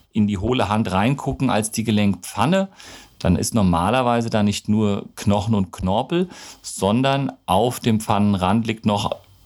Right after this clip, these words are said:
auch wie bei der Schulter auf der Pfanne, eine Gelenklippe. Kann man sich vorstellen, wenn man drauf schaut, wie so ein Autoreifen auf der Felge. Das heißt, es kann entweder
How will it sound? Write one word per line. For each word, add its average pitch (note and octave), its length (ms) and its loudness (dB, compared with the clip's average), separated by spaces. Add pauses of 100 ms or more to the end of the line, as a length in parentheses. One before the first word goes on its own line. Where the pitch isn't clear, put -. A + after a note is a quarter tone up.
(140)
auch F2+ 200 0
wie A2 80 -2
bei F#2+ 120 2
der F#2 100 2
Schulter D#3+ 460 0
auf C#3 160 0
der B2+ 140 0
Pfanne, A#2 360 0 (260)
eine F#2+ 200 2
Gelenklippe. G2 840 0 (220)
Kann G2 160 0
man G2+ 80 4
sich G2 120 -2
vorstellen, G#2+ 340 -2
wenn G#2 60 2
man G2 100 2
drauf F#2+ 240 0
schaut, G#2 200 -2
wie A2 60 2
so A2 80 2
ein G2+ 100 0
Autoreifen F#2+ 640 0
auf E2 140 -2
der F#2+ 100 0
Felge. G2+ 560 -2 (540)
Das - 120 -10
heißt, F#2+ 200 0
es - 100 -14
kann F#2+ 160 0
entweder G#2+ 500 0